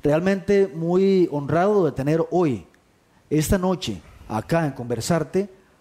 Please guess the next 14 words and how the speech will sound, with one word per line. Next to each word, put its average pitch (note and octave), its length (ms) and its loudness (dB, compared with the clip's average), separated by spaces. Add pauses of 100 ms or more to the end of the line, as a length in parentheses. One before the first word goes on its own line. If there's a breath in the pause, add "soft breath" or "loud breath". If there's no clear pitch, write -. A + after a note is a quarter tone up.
(220 soft breath)
a C3 80 -2
una E3+ 220 2
de G3+ 60 4
las F#3 140 0
figuras E3 580 0
emblemáticas D3 1080 -2
de C3+ 520 0
la, F#3 720 0 (180)
eh, C3+ 360 0 (340)
del C3+ 260 -6
campo D#3+ 480 -4 (240 soft breath)
del C#3 280 -2
derecho, D3 400 -2 (520 soft breath)
conocido G#3 720 0